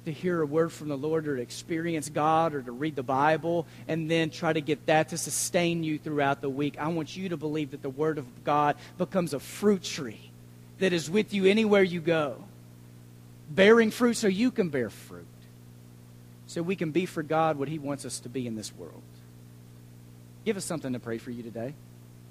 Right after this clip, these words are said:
There's a way we can pray for your heart to be stirred, for your affections for God to grow, for your hunger for the word of the Lord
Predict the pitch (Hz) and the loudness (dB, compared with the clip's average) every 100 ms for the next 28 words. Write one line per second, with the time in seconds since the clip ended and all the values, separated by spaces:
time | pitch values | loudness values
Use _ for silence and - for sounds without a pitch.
0 | - - - - - 180 165 143 147 156 | -20 -20 -20 -20 -4 -2 0 2 2 4
1 | 156 156 131 - 151 151 - 139 131 147 | 2 -2 -6 0 2 2 -2 -4 -4 -2
2 | 147 135 143 143 135 - 147 147 - 147 | -4 -4 -8 -6 -6 -4 -2 -2 -4 -4
3 | 123 117 - 151 - 143 135 - 131 135 | -4 -6 -2 -2 -2 -8 -8 -10 -8 -2
4 | 139 135 135 123 139 135 135 127 123 127 | -2 -2 -8 -6 -4 -2 -2 -6 -8 -8
5 | 120 127 156 160 - 147 127 131 139 123 | -8 -6 -6 -6 -10 -8 -6 -4 -6 -6
6 | 110 113 127 139 | -10 -8 -4 -4